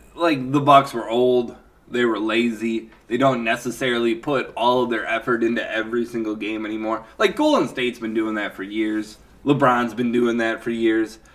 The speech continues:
Like, this isn't new in the N B A. The best players, the best teams realize you don't necessarily have to give it your all every single game. And I figured they would just give them a full year because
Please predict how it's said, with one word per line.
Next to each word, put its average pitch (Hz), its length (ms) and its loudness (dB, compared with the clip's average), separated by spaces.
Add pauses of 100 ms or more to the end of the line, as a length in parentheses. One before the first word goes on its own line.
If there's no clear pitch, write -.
Like, 196 160 0
this 240 160 -2
isn't 240 340 2
new 143 320 6
in 120 100 2
the 120 140 2
N 107 120 -4
B 107 180 -2
A. 98 300 -4 (380)
The 147 180 2
best 190 440 2
players, 139 460 2
the 123 120 -6
best 120 360 -2
teams 117 400 -2
realize 104 720 0 (280)
you 285 120 6
don't 110 280 4
necessarily 113 720 -2
have 110 200 -2
to 104 80 -6
give 110 280 -4
it 104 100 -4
your 104 240 -6
all 104 360 -6
every 107 260 -4
single 104 280 -6
game. 107 380 -8 (360)
And 160 380 2 (140)
I 156 240 0
figured 233 320 0
they 226 80 2
would 190 100 4
just 151 220 0
give 120 160 2
them 123 160 2
a 107 80 -2
full 135 280 0
year 120 380 2
because 110 800 -2